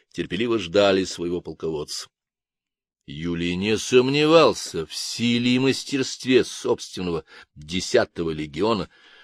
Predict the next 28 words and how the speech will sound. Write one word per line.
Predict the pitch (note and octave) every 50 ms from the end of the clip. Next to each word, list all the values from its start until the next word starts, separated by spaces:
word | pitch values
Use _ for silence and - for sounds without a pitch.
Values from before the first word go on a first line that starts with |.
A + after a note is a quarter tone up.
| _ _ -
да | B2+ -
и | E3 F3 F3
Брут | E3 D#3+ F#3 G#3 A3 G3 D3+ - - -
постарался | - G2 F2 - - - - F#2 F2+ F#2+ F#2+ F#2 - - - F#2 E2 - -
и | F#2+ F#2 G2 F#2+
из | E2
недавно | F2 G#2 G#2 G2 A2 G#2+ G2+ G#2+
набранных | G#2 A2+ A2+ G#2 G#2 G2 G#2 G#2+ G2 - -
воинов | G2+ G#2+ A2 A2 G#2+ G#2+ F#2+ -
создать | - G2+ F2+ F2+ G#2+ G2+ F#2
боеспособную | D#2+ G2+ G#2+ G2+ F2 - - G#2 F#2 - G2 F#2 F2+ F#2 F2+ F2 E2
часть. | - E2+ D#2 - - - - _ _ _ _ _ _ _ _ _ _ _ _ _ _ _ _ _ _ _ _ -
Никто | E2 F#2+ G#2 G#2+ - - - - B2+ C3+ C#3+
из | D3 C#3 C3+ B2+ G#2+ G#2
легионеров | B2 C3 C3 A#2 A#2 C3 B2 B2 B2+ C3 C3 B2+ A#2+ - B2
уже | A2 A#2 A#2
почти | - A#2 A2+ - - - A2+ A2+
целый | - - - A#2 B2 A#2+ A2+ A2+
год | G#2 G#2 G2+ - - - _ _ _ _ _ _ _ -
не | F#2 G2
получал | F2 G2 G#2 G#2+ G2 - A#2 A#2 A2+ A2+
отпуск. | G#2+ G2+ - - - - - - - - _ _ _ _ _ _ _ _ _
Никто | - G2 A2 A2+ - - - C3 C3+
не | C3+ A#2+
терял | - C3 C3+ C3+ C3 B2
времени | A2 A#2+ C3 C3 C3 C3 C3
понапрасну. | A#2+ B2 B2+ C3 B2 B2 A2+ A#2 A2 - - - E2 - _ _ _ _ _ _ _ _ _ _ _ _ _ _ _ _ _ _ _ _ _ _ _
Цезарь | - - - F3 C#3 C#3+ D3